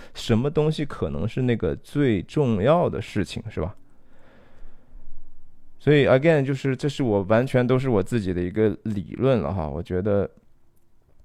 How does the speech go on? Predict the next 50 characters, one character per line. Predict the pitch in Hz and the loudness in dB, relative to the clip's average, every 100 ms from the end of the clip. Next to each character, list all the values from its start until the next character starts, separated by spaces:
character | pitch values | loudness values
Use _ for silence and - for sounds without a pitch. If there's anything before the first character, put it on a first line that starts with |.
| _ _ - | _ _ -4
理 | 110 101 | -2 2
论 | 131 | 2
就 | 127 | 2
是 | 123 120 | 0 0
理 | 90 | -2
论， | 69 104 87 | -2 -2 0
我， | 101 | -2
我 | 98 110 | 0 2
也 | 113 | 2
不 | - | 0
觉 | 113 98 | -2 -2
得 | 107 | -2
说 | 104 107 | -2 -4
创 | 107 - 110 | -6 -8 -6
作 | 107 104 | -4 -4
者 | 98 | -6
们 | 82 82 98 - | -10 -10 -10 -10
真 | - 104 | -8 -6
的 | 107 | -4
是 | - 101 92 90 | -4 -2 -4 -4
大 | 117 104 | -2 0
概 | 104 98 | 2 0
率 | 95 | 0
是 | 92 95 | -4 -6
这 | - | -2
么 | 104 104 | 2 4
想 | - - - | 4 6 6
的。 | 101 - 104 | 6 -2 -2
也 | 101 120 | 2 2
许 | - - - - - 110 | 2 -4 0 0 -2 -2
如 | 147 | 0
果 | 147 | 2
是 | 113 147 | 2 0
有 | 110 67 | -2 -2
的 | 98 | -2
话， | 117 | -2
那 | 107 120 | 0 0
我 | 107 85 | 0 -2
真 | 104 | -2
的 | 104 | -2
是， | 104 101 104 - - - - - - - - - - - | -2 -4 -6 -6 -12 -12 -14 -14 -16 -16 -18 -18 -20 -4
啊， | 117 | -2
那 | 113 | 0
我 | 117 98 | 0 -2
就 | 98 | -4
太 | - - 117 | -4 -2 -2
开 | - - 104 104 | -2 -2 2 2
心 | - 104 | 0 0
了 | 98 | 0
哈。 | 92 80 | 0 -2